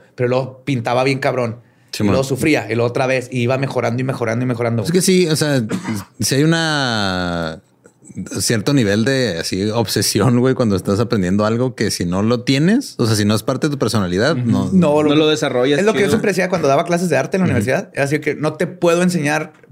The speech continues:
Speaker 1: pasión, eh, creatividad. Lo único que te
Speaker 2: Ujú.
Speaker 1: puedo enseñar es las técnicas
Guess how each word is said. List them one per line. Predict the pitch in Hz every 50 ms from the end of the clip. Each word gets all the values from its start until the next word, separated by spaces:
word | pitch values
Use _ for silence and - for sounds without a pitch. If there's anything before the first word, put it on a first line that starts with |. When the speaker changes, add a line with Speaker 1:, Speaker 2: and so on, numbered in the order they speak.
| - _ _ -
Speaker 1:
pasión, | 170 147 - - - 175 196 202 196 185 - - - _ _ _ _ _ - - _ _
eh, | - 143 139 131 123 120 117
creatividad. | 117 143 135 123 113 143 123 117 110 117 131 143 160 165 -
Lo | - 139 156
único | 190
que | 214
te | 185
Speaker 2:
Ujú. | 165
Speaker 1:
puedo | 151 175
enseñar | 185 175 156 160
es | 160 180
las | 170 165
técnicas | - - - 190 202 185 180 165 139 120 - -